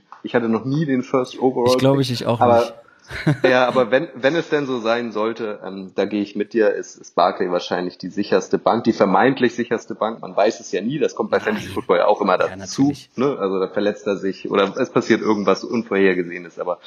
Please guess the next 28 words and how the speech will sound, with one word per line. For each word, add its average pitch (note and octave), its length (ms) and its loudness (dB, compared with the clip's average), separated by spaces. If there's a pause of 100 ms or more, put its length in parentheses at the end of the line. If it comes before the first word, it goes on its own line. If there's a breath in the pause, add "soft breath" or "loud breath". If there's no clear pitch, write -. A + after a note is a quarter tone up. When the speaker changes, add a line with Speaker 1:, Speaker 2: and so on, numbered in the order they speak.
(280 loud breath)
Speaker 1:
sehe A2+ 220 2
ich A2+ 160 0
ähnlich A#2+ 340 0
wie G#2+ 100 -2
du. B2+ 420 0
Ähm, G#2 320 -2 (720 loud breath)
ohne D#3+ 300 4
diesen B2+ 280 -2
Holdout A#2+ 460 2
von A2 180 -6
Elliott A2+ 560 -4
würde A2 160 2
ich - 160 -6
auch, G#2 320 -2
ähm, F#2+ 280 -8 (180)
Elliott C3+ 340 4
präferieren. C3 720 0 (460 soft breath)
Ähm, G#2 400 -2 (580)
vor - 220 2
allem, A#2+ 240 4
also B2+ 140 4
ich B2+ 60 -2
glaube C#3 240 2
immer E3+ 180 6
noch D#3+ 200 -2
nicht, D#3+ 360 -8 (120)
dass A#2 280 -2
er G2 460 -4